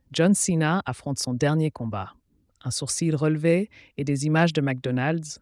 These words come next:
point clé de l'audience de Luigi Mangione. Alors que Trump cible le Venezuela, ses alliés Russie et Chine montrent peu de signes de soutien. Un nouveau film de Bollywood divise les opinions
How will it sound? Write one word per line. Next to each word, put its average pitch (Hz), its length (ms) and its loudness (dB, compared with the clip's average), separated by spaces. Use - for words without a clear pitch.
point 170 200 0
clé 202 200 4
de 170 120 2
l'audience 147 400 0
de 117 80 -4
Luigi 143 400 -2
Mangione. 120 560 -2
Alors 170 280 2
que - 80 -6
Trump 175 380 0
cible 160 320 0
le 123 120 0
Venezuela, 135 800 0
ses 175 280 0
alliés 190 260 4
Russie 196 640 -2
et 139 80 -4
Chine 208 540 0
montrent 147 400 -6
peu 196 160 0
de 165 80 -2
signes 151 360 -4
de 110 100 -6
soutien. 110 480 -8
Un 147 120 -2
nouveau 196 240 4
film 208 280 2
de 147 100 0
Bollywood 175 680 2
divise 165 460 -2
les 151 160 -2
opinions 147 500 -2